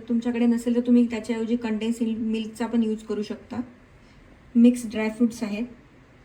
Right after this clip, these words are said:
बारीक कट करून घेतलेले आहेत मी, चवीसाठी साखर. खारीकची पूड आहे, ही पण ऑप्शनल आहे, जर नसेल टाकायची तर नाही टाकली तरी सुद्धा आपली खीर चांगली बनू शकते.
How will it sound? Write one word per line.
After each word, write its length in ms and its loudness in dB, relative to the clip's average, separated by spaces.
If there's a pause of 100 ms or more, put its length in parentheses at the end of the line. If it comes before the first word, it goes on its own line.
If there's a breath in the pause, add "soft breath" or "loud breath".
(300)
बारीक 380 -4
कट 100 0
करून 300 0
घेतलेले 360 2
आहेत 160 -10
मी, 160 -2 (1040)
चवीसाठी 500 -2
साखर. 360 -4 (1200 soft breath)
खारीकची 420 4
पूड 260 0
आहे, 220 6 (180)
ही 100 4
पण 140 0
ऑप्शनल 400 2
आहे, 200 4
जर 200 4
नसेल 320 2
टाकायची 360 0
तर 40 6
नाही 280 4
टाकली 380 -2
तरी 180 -2
सुद्धा 280 -4 (140)
आपली 300 -4
खीर 160 2
चांगली 280 -4
बनू 240 -4
शकते. 460 -8